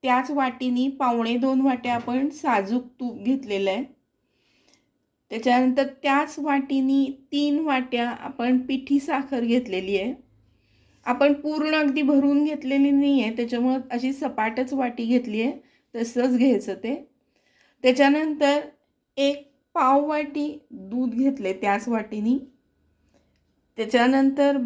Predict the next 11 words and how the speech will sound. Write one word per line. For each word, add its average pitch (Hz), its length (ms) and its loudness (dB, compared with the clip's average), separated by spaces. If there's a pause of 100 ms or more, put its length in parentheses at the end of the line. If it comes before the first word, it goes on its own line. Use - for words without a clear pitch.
(200)
बेदाणे, 240 880 0 (680)
काजूचे 233 560 0
तुकडे, 240 380 -4
हे 233 300 0 (100)
ऐच्छिक 254 580 -4
आहे. 269 440 2 (380)
बेसनाच्या 247 680 2
लाडूला 269 440 4
काजूचेच 269 760 -2
तुकडे 269 300 0
घ्यायचे, - 460 0